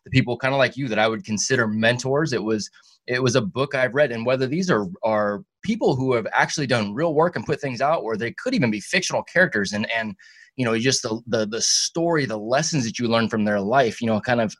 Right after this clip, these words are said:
uh, uh, take on this permanent role in your own psyche. So I think that's incredibly valuable. And we're all for homeschoolers, man. Acton Academy Plaster that, you know, the, uh, that I own and launched out here in, uh, Northern California. It is a giant conglomerate of,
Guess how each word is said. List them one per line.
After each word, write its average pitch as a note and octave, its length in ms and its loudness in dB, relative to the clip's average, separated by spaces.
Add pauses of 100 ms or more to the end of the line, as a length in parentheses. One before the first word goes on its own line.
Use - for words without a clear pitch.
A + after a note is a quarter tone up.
uh, G2 60 2 (140)
uh, G2 40 2 (400)
take C#3+ 180 0
on B2+ 140 0
this A2+ 180 -4
permanent C#3 420 0
role B2 380 -2
in A2+ 80 -4
your G#2+ 200 -2
own A#2+ 200 -2
psyche. A#2 400 4
So G#2+ 140 0
I A2+ 80 4
think C#3+ 160 -6
that's A2 220 2
incredibly A2+ 400 0
valuable. A#2 500 0 (300)
And A2 180 -4
we're D#3+ 140 0
all D3+ 180 2
for C#3 220 -6
homeschoolers, A#2 560 0
man. A#2 220 0
Acton A#2+ 280 -2
Academy B2 380 2
Plaster B2 480 -2
that, G2 140 2 (120)
you A2 100 -2
know, G#2 200 0
the, G2+ 280 0
uh, F2+ 260 -2
that G#2 100 0
I G#2 260 2
own A#2 220 0
and A2 100 -2
launched A#2 320 -2
out G#2 160 2
here A2 180 -2
in, G#2 140 -4
uh, G2+ 180 -4 (380)
Northern A#2 280 2
California. A2 600 0
It G2+ 100 0
is G#2 120 0
a G#2 160 2
giant A#2 480 -2
conglomerate A2+ 540 0
of, G2 120 0